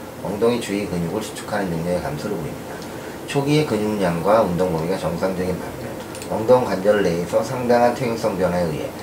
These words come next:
모든 방향으로 제한된 움직임이 발생합니다. 엉덩이를 구십 도 정도 굽힌 상태에서 능동적 또는 수동적 회전을 하는 것이 중요한 검사법입니다.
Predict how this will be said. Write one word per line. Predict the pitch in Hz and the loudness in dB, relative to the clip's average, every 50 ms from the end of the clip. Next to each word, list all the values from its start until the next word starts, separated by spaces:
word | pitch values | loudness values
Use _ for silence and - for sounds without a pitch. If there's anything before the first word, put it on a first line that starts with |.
| - - - - | -12 -12 -10 -4
모든 | 80 95 104 104 120 120 98 | -2 0 0 2 2 2 2
방향으로 | 98 98 98 98 98 101 104 104 | 2 2 2 2 2 2 2 2
제한된 | 87 90 87 82 90 95 92 | 0 0 -2 0 0 -2 -2
움직임이 | 82 78 78 76 82 87 90 | -2 -2 -4 -4 -4 -4 -4
발생합니다. | 85 76 73 - 78 78 - - - - - - - - - - - - - - - | -4 -4 -6 -6 -6 -6 -6 -6 -8 -10 -10 -10 -10 -10 -10 -10 -12 -12 -12 -8 -4
엉덩이를 | 104 113 120 117 131 139 143 143 139 | -4 -2 2 4 6 6 6 4 2
구십 | - 110 107 - | 0 -2 -2 0
도 | - 120 | 4 4
정도 | 113 110 107 107 101 - | 4 4 4 2 -2 -4
굽힌 | - - - 104 104 - | -6 -6 -6 -6 -4 -4
상태에서 | 110 110 107 - - 101 101 101 104 104 | -2 -2 -4 -4 -4 -4 -4 -2 -2 -2
능동적 | 92 87 87 92 92 104 104 98 95 95 - | -2 -2 -2 0 0 0 0 0 -2 -4 -2
또는 | - 92 92 87 | -2 -4 -4 -2
수동적 | - - 107 110 113 107 92 - | -2 -2 -2 -2 -2 -4 -4 -4
회전을 | 127 117 113 110 | -4 -2 0 0
하는 | 104 98 98 92 85 | 2 2 0 0 0
것이 | 85 85 - | -2 -2 -4
중요한 | - 80 82 82 87 92 - | -6 -4 -4 -2 -2 -2 -2
검사법입니다. | 82 - - - - - - 117 104 82 - - - - - | -4 -4 -4 -2 -4 -2 0 -2 -2 -2 -2 -6 -6 -6 -8